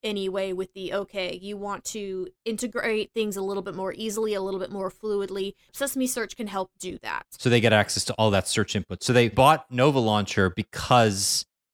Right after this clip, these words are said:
Speaker 2: it was the endpoint for one of these, for, I mean, it's the most popular third-party launcher, and Sesame Search is a very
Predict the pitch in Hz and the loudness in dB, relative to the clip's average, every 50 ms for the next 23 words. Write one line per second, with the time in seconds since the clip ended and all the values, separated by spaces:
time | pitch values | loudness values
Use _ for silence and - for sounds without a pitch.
0 | _ _ - 127 120 - 117 104 110 113 110 110 107 98 95 92 101 104 98 104 | _ _ -2 -2 0 0 0 4 6 8 8 6 6 4 -2 0 2 2 2 2
1 | 110 - 113 113 113 107 - - - 110 107 101 98 98 - - - - 104 98 | 0 2 2 2 2 2 0 -2 0 2 2 2 2 0 -4 -10 -4 0 0 0
2 | 92 98 101 98 95 87 98 95 90 92 87 - - - - _ _ _ _ - | 2 2 2 2 0 0 -2 -2 -2 -2 -2 -2 -2 -4 -6 _ _ _ _ -10
3 | 123 - - 127 120 113 113 120 - - 127 117 117 110 - - - 117 113 - | -8 -2 2 2 2 4 2 0 -2 2 4 6 6 6 4 6 4 4 4 6
4 | - 110 104 101 92 - 107 101 90 - - 101 98 98 95 92 92 90 82 _ | 4 4 4 4 4 4 2 2 2 2 2 4 4 4 4 4 2 0 -2 _
5 | - 107 110 113 151 170 139 - - 98 90 85 95 113 - _ _ _ - 117 | -4 2 4 6 6 6 4 2 0 0 0 0 -2 -4 -8 _ _ _ -2 2
6 | 110 110 107 104 92 - - - - - 143 127 123 - 123 117 104 - - - | 4 4 4 4 2 -2 -2 -4 0 4 4 4 4 4 2 2 2 2 4 4
7 | 107 98 - - 101 95 101 90 90 101 101 104 101 95 | 4 4 4 2 0 2 0 2 4 6 6 6 4 2